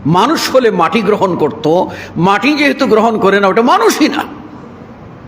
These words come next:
বুঝতে পেরেছেন? এটা মানুষই না। আমাদের স-, অনেকেই বলে,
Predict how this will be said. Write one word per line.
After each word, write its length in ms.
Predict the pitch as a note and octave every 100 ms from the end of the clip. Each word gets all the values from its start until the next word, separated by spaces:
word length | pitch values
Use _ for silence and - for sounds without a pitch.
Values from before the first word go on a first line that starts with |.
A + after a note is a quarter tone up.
| - - - - - - - - - - - - - - - - - - - - - -
বুঝতে 280 | A#2+ -
পেরেছেন? 340 | D3 G3+ - D#3+
এটা 140 | F3
মানুষই 420 | F#3 B3+ E4 -
না। 360 | C#4 F#3 A#2+ - - - - - - - - - - - - - - - - - - - - - - - -
আমাদের 300 | C#3+ F3+ G#3+
স-, 160 | F#3+ - - - - - - - -
অনেকেই 340 | C#3+ G3 G#3+ G#3+
বলে, 540 | E3 F3+ G3 C3+ -